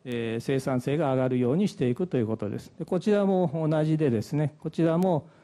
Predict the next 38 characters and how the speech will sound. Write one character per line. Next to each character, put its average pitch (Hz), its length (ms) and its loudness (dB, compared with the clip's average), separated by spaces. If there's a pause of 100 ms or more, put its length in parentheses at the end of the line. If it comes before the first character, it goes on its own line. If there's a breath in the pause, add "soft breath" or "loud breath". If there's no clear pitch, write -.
(240 loud breath)
え 135 440 0
ー、 - 80 -10
な 165 120 0
か 170 120 0
な 165 100 0
か 156 120 -4
こ 156 140 -2
う 147 60 4
今 160 180 2
ま 151 120 2
で 123 120 2
使 - 180 -6
わ 151 140 2
れ 143 60 -2
て 151 160 0
い 151 60 4
な 156 160 4
い 143 80 0
と 131 120 -2
こ、 147 320 -10
と 147 200 -6
こ 143 120 0
ろ 143 180 2
を 123 40 -2
こ 131 180 -2
の 131 140 2
産 151 300 0
業 147 180 2
用 143 200 2
地 - 120 -12
と 120 120 -8
し - 80 -14
て 147 140 0
創 139 300 0
出 143 260 -4
を 131 140 2
し - 100 -10
て、 175 300 -2